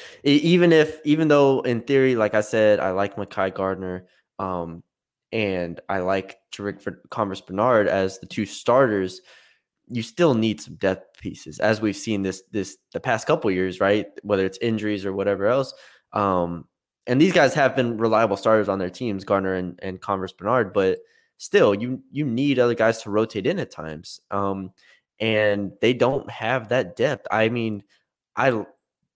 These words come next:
Ray, Ray Darius Jones and Dar-, Demarius McGee, like, had their moments at times, but I don't really expect them to, you know, be able to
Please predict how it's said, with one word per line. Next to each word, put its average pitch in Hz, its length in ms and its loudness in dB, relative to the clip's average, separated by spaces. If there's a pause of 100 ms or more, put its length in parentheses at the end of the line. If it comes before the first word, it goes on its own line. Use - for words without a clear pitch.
(300)
Ray, 123 320 -2
Ray 135 140 4
Darius 156 260 4
Jones 147 260 2
and 120 140 -4
Dar-, 127 240 2
Demarius 127 420 -2
McGee, 113 360 -6
like, 95 140 -2
had 107 200 0
their 107 100 0
moments 113 540 -4
at 98 100 -4
times, 104 360 -4 (100)
but 104 100 0 (180)
I 113 80 -2
don't 117 200 -2
really 110 240 0
expect - 480 -8
them 101 340 -4
to, 95 260 -8
you 98 120 -10
know, 87 180 -16 (140)
be 107 80 -4
able 101 160 -4
to 95 200 -14